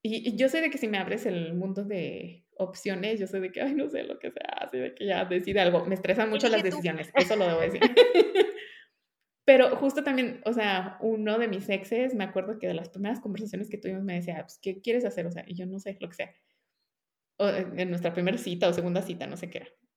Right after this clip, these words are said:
Speaker 1: Y me dijo así de que, ok, me dice, te voy a reducir el universo de opciones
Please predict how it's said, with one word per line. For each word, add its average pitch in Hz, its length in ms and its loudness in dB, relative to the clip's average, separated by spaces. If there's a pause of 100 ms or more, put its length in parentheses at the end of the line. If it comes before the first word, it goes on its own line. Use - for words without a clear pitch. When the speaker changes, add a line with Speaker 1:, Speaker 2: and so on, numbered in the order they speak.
(120)
Speaker 1:
Y 190 180 -2
me 185 140 -4
dijo 180 180 -8
así 190 260 -8
de 175 240 -4
que, 165 580 -8 (580)
ok, 214 160 0 (240)
me 185 100 -2
dice, 196 140 -6
te 208 80 -2
voy 202 100 2
a 233 40 0
reducir 240 680 0
el 196 120 -4
universo 180 560 -2
de 165 140 -2
opciones - 760 -10